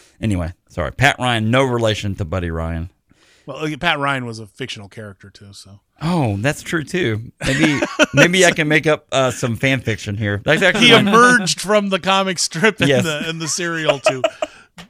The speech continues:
Speaker 2: <laughs> to give
Speaker 1: Sorry.
Speaker 2: birth to Buddy Ryan. But Buddy Ryan was born. He was six when Terry and the Pirates, the T V show, or the serial came
Speaker 1: Oh,
Speaker 2: out.
Speaker 1: so it wouldn't have made sense. This is his dad. All right. So,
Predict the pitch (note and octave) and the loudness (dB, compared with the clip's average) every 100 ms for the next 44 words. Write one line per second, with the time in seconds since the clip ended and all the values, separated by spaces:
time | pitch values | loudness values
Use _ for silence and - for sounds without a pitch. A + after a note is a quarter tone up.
0 | - - - - - G#3+ - _ - - | -12 -12 -8 -10 -6 -10 -10 _ -20 -10
1 | F#3 F#3+ G3 - E3+ D#3+ - C3+ C#3+ D3 | -4 -2 -2 0 0 -2 -6 -6 -4 -4
2 | C#3 - - G#3+ F#3+ G3 D#3+ D#3 D#3+ C#3 | -8 -10 -4 -2 0 -2 0 0 -2 -4
3 | A2+ C3+ C3+ C3 D3+ D#3+ - D3+ C#3+ - | -8 -6 -6 -6 -6 -6 -6 -8 -10 -12
4 | B2+ A2+ A#2 - C3 B2 A#2 B2+ A#2+ - | -12 -12 -14 -12 -10 -10 -10 -10 -10 -12
5 | G#2+ - A#2+ A2 G#2+ E3 B2+ A2+ - B2+ | -18 -20 -18 -16 -16 -10 -10 -8 -10 -10
6 | A2+ G2+ C3 B2 G2+ C3+ D3+ C#3 A2 G#2+ | -14 -2 2 2 2 -2 0 0 0 -2
7 | G2 - F#2 - A2+ A2 G2+ F2+ E2 - | -4 -4 -8 -6 -10 -8 -12 -14 -12 -10
8 | A1 - - C#3+ C3+ G#2+ _ _ _ _ | -10 -10 -2 0 2 0 _ _ _ _
9 | - F#3 | 2 2